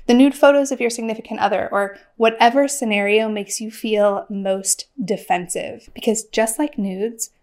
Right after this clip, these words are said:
once private keys are exposed, you can never know how many copies were made or who has access to them. Not only are you exposing all of your assets and money to potential theft,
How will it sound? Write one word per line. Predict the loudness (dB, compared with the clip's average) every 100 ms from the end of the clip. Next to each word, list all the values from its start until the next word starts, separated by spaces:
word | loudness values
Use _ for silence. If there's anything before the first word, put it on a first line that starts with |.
| _ -4
once | -2 -2
private | -2 -2 -2
keys | -6 -8 -6
are | -6
exposed, | -8 -10 -10 -12 -10
you | -12
can | -2 2 2
never | 0 -2 -4
know | -6 -6 -8
how | -8 -4
many | -2 -4
copies | -6 -10 -10 -8 -8 -10 -8
were | -10
made | -8 -6 -4 -2 -4 -8 _ _
or | -8 -8 -8
who | -6 -6 -6
has | -8 -8 -8 -8
access | -8 -6 -10 -8 -10
to | -8
them. | -8 -8 -6 6
Not | 8 8 4
only | 2 4 4 2 -2 -6
are | -8
you | -4 -4
exposing | -4 -6 -6 -2 0 0 0 -4 -6 -14 _ 4
all | 6 6
of | 0
your | -6 -8 -8
assets | -12 -10 0 0 0 -6
and | -8 -8
money | -8 -4 -2 -2
to | -4 -4 -6
potential | -6 -12 -10 -8 -8 -10
theft, | -6 -4 -4 -10 -16